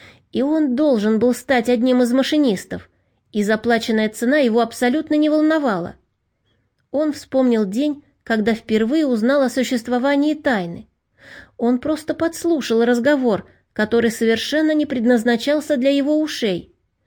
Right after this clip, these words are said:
и после надолго забыл об услышанном. Все это было всего лишь красивой легендой, одной из тех, которые придумывают люди, чтобы придать смысл собственному бесцветному и бесполезному существованию.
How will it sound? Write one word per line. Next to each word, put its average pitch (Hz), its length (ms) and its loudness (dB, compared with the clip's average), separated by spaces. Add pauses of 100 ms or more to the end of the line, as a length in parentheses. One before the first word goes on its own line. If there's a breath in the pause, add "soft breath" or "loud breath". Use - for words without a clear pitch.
(360 loud breath)
и 220 100 -4
после 226 420 -2
надолго 277 440 0
забыл 262 400 2
об 226 140 0
услышанном. 233 760 -2 (560)
Все - 280 -4
это 294 160 -2
было 285 240 0
всего 285 300 -4
лишь 277 180 -2
красивой 294 480 -2
легендой, 254 640 -2 (580 loud breath)
одной 208 380 0
из - 160 -6
тех, 311 320 -4
которые 285 420 -2
придумывают 285 680 0
люди, 233 320 0
чтобы 220 320 -2
придать 247 380 0
смысл 233 460 0
собственному 233 640 0
бесцветному 220 800 -2 (180 loud breath)
и 247 80 -2
бесполезному 233 720 0
существованию. 254 920 -2